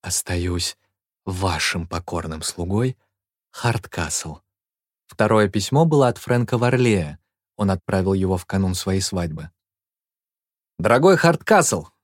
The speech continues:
полагаю, что в сердце твоем осталось единственное чувство в отношении растерянного и расслабленного несчастливца, я имею в виду себя, и это чувство безграничного презрения.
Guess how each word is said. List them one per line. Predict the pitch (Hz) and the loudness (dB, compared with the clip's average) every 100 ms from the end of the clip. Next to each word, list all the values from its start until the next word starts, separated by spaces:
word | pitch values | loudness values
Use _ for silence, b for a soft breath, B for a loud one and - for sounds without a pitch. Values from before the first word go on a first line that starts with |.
| _ _ _ _ _ _ _ _ _ | _ _ _ _ _ _ _ _ _
полагаю, | 120 139 175 190 | 2 4 6 6
что | 170 175 | 4 2
в | 147 | 2
сердце | - 214 170 180 | 4 4 6 2
твоем | 175 180 175 156 | 6 6 6 4
осталось | 143 - 180 175 - | 2 4 6 6 4
единственное | 143 156 185 170 151 139 131 | 4 6 6 4 2 4 4
чувство | 117 - 190 - 101 | 4 2 2 2 -2
в | |
отношении | 90 - 98 - 113 107 | -2 -2 -2 2 4 4
растерянного | 107 98 - 170 165 143 135 123 101 _ _ _ _ - | 2 0 2 4 6 4 4 2 -2 _ _ _ _ 0
и | |
расслабленного | 160 151 - 190 165 170 160 | 4 4 6 6 6 6 6
несчастливца, | 160 160 - 147 175 196 131 - - 82 - _ | 6 6 4 4 6 6 4 0 -6 -10 -16 _
я | 123 131 | 2 4
имею | 123 127 120 | 6 4 4
в | 117 | 4
виду | 117 110 | 4 2
себя, | - 139 123 104 85 - _ _ _ - | 2 2 4 2 0 -10 _ _ _ -2
и | |
это | 120 117 113 | 0 2 0
чувство | - 117 - 110 | 0 -2 -2 0
безграничного | 123 107 110 110 120 117 - 117 107 | 0 0 0 0 0 0 0 0 0
презрения. | 107 113 113 123 95 73 71 | 0 0 2 2 2 -4 -12